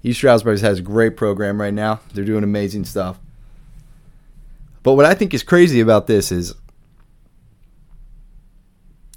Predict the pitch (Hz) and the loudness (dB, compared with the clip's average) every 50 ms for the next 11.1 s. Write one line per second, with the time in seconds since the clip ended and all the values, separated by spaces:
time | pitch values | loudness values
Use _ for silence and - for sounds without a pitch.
0 | - - 147 - - - 117 113 123 120 131 135 127 127 127 131 139 156 - - | -10 -8 -8 -6 -2 0 2 4 4 4 4 2 2 2 2 2 2 0 -4 -8
1 | - - - - - - - - - - - - - 107 104 110 107 107 110 104 | -20 -20 -20 -20 -20 -20 -20 -20 -20 -20 -12 -8 -4 -2 0 0 0 0 -2 -4
2 | 98 - 113 113 113 117 131 139 - - - - - - - - - - - - | -4 -4 -2 0 0 0 -2 -4 -10 -20 -20 -20 -20 -20 -20 -20 -20 -20 -20 -20
3 | - - - - - _ _ _ - - 104 101 95 95 101 101 95 92 90 87 | -20 -20 -20 -20 -20 _ _ _ -12 -8 -6 -4 -2 0 0 0 0 -2 -4 -4
4 | - 107 98 90 - - - - - - - - - - - - - - - - | -2 -2 -2 -2 -4 -10 -16 -20 -20 -20 -20 -20 -20 -20 -20 -20 -20 -20 -20 -20
5 | - - - - - - - - - - - - - - - - - - 101 117 | -20 -20 -20 -20 -18 -16 -16 -16 -16 -16 -16 -16 -16 -16 -16 -16 -14 -6 0 2
6 | 123 127 - - 127 127 131 127 - 127 120 113 113 123 107 101 95 127 123 117 | 2 2 0 -2 -2 -2 -2 -2 0 0 0 0 2 0 -2 0 0 0 0 0
7 | 107 117 123 107 98 98 - 113 95 76 - 98 92 92 87 80 82 80 - _ | 0 -2 -2 -4 -4 -2 -2 -4 -4 -2 -4 -4 -4 -4 -6 -8 -12 -16 -18 _
8 | - - - - - - - - - - - - _ _ _ _ _ _ _ _ | -20 -20 -20 -20 -20 -20 -20 -20 -20 -20 -20 -20 _ _ _ _ _ _ _ _
9 | _ _ _ _ _ _ _ _ _ _ _ _ _ _ - _ - 87 85 95 | _ _ _ _ _ _ _ _ _ _ _ _ _ _ -20 _ -18 -10 -6 -4
10 | 120 131 156 165 156 135 143 156 147 135 131 143 147 - - - 123 127 165 170 | -2 0 0 0 0 0 -2 -2 -2 0 0 0 -2 -2 -2 -2 0 0 0 0
11 | - | -4